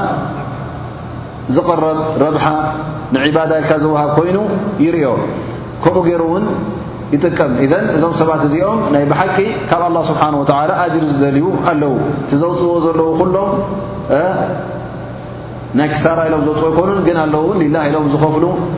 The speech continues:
ንፍርሃት ረቢ እውን ኣለውዎም። ማ ዩንፊቁ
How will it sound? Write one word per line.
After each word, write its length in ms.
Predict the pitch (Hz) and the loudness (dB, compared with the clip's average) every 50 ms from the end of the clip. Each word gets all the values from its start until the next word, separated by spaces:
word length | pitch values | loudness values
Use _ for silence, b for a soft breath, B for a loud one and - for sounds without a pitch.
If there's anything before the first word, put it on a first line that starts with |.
| - - - 123 135 151 165 160 143 - 123 127 | -6 -2 0 2 2 2 2 0 0 0 0 2
ንፍርሃት 1200 | 143 160 160 165 156 - - - - - - - - - - - - 160 160 160 156 151 147 156 | 2 2 2 2 0 -2 -4 -6 -6 -8 -8 -10 -10 -10 -4 0 0 2 2 2 2 2 2 2
ረቢ 200 | - 160 147 139 | 2 2 2 2
እውን 240 | 147 147 147 147 147 143 143 143 147 | 2 4 4 2 2 0 0 0 2
ኣለውዎም። 600 | 151 151 143 143 143 143 143 139 139 135 131 120 104 - - - - - - - - | 2 2 2 2 2 2 2 2 2 2 2 0 0 -2 -2 -4 -4 -6 -6 -4 0
ማ 120 | 117 123 135 135 131 | 2 2 2 2 2
ዩንፊቁ 400 | 139 165 175 156 156 165 156 | 0 0 0 2 2 2 2